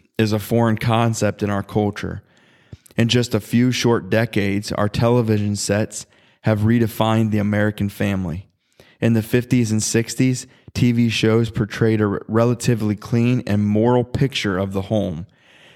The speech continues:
Yet in our new millennium, our children are learning what a family is from a dysfunctional living room of all kinds of these T V shows.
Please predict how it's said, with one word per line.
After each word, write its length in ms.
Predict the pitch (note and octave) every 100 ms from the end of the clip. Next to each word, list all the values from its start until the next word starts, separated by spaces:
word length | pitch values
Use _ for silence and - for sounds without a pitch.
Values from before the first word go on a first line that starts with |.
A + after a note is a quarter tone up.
| -
Yet 220 | B2 -
in 100 | A2+
our 180 | A2 A2
new 300 | G#2 A2 B2+
millennium, 720 | A#2+ A2 G#2 A2+ B2 C3 C3 - _ _ _ -
our 140 | A2+
children 760 | A2 - A#2+ B2 C3+ C#3 C#3 C#3 _ _ _
are 160 | - A2
learning 400 | G#2 A2+ C3 A#2+
what 120 | A2
a 60 | G#2
family 500 | - A2+ A#2 G#2+ -
is 460 | A2 A#2 A#2+ - -
from 220 | - - A2
a 60 |
dysfunctional 840 | G2+ G2+ - A2+ A#2 A#2 A#2+ A#2 A2+
living 340 | A2+ G#2+ G#2
room 340 | G2 F#2 F#2+ - _ _ _ -
of 140 | G#2 -
all 240 | A2+ A#2
kinds 680 | A#2+ A2+ A2+ G#2+ G2+ - - -
of 120 | G#2 G2+
these 180 | G2+
T 220 | - A2 G#2
V 200 | G2+ F#2+
shows. 540 | - F#2+ F#2 F#2+